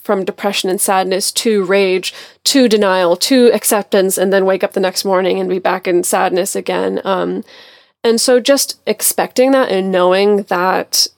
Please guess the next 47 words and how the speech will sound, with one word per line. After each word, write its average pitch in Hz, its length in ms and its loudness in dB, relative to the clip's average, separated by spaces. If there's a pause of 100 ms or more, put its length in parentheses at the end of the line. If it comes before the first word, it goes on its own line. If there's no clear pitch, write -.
you 202 120 -6
know, 190 220 -2
in 202 220 0
the 190 100 -2
wake 180 300 -2
of 190 80 -4
something 208 420 0
devastating, 233 640 2
like, 175 300 -2
it's 185 160 -6
likely 170 360 -2
all 180 180 0
those 180 180 -4
emotions 185 400 -2
are 185 60 -6
gonna 170 140 -4
come 185 220 -6
up. 185 140 0
It's 180 160 -8
not 180 200 0
necessarily 185 440 -2
gonna 175 180 0
be 160 100 -4
predictable. 277 880 -2
Um, 180 380 -2 (720)
and 285 480 4
you 233 160 -4
can 240 160 2
go 247 160 4
the 254 160 -2
extra - 260 -2
mile 247 380 4
by 202 160 0
letting 208 400 2
your 196 100 2
partner 202 380 -2
know 196 560 2
that 196 480 -4
it 202 160 2
is 202 160 4
allowed 185 600 0 (100)
and 190 140 -2
it 185 100 -4
is 190 200 -2
okay 262 360 0
for 208 160 -2
them 208 440 -4